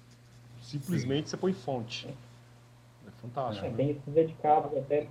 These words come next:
Speaker 3: pro Intel, que é um, um stickzinho U S B, né, também.
Speaker 1: Pois é.
Speaker 3: Tendo bastante opção pra I A,
Speaker 1: Eu, eu
Speaker 3: né?
Speaker 1: tenho apostado muito nessa área de S O C. Eu acho que vai acontecer muita coisa legal em breve, porque realmente ela te dá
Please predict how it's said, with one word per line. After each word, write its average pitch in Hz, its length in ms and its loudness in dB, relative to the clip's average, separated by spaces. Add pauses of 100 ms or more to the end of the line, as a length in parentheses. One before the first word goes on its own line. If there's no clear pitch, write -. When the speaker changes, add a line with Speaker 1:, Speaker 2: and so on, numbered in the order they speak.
(100)
Speaker 3:
pro 160 100 8
Intel, 143 480 12
que 135 80 4
é 123 40 10
um, 113 340 0 (220)
um 123 60 -4 (120)
stickzinho 127 540 -2
U 120 60 6
S 113 200 0
B, 117 260 2
né, 110 220 0
também. 110 340 -6 (1600)
Speaker 1:
Pois 127 260 -4
é. 120 200 0 (240)
Speaker 3:
Tendo 127 200 4
bastante 127 380 2
opção - 300 0
pra 143 200 10
I 120 140 8
A, 113 200 8
Speaker 1:
Eu, 107 60 -2
eu 196 160 12
Speaker 3:
né? 214 60 4
Speaker 1:
tenho 240 100 8
apostado 233 400 4
muito 214 260 2
nessa 151 220 2
área 143 180 8
de 131 140 2
S 135 180 2
O 135 40 -2
C. - 160 2
Eu 139 60 6
acho 143 140 2
que 151 60 -6
vai 170 80 6
acontecer 190 480 0
muita 202 300 2
coisa 151 340 2
legal 120 400 0
em 113 60 -6
breve, 110 400 -6
porque 147 260 -2
realmente 160 640 0 (200)
ela 147 120 -2
te 147 160 -8
dá 147 280 4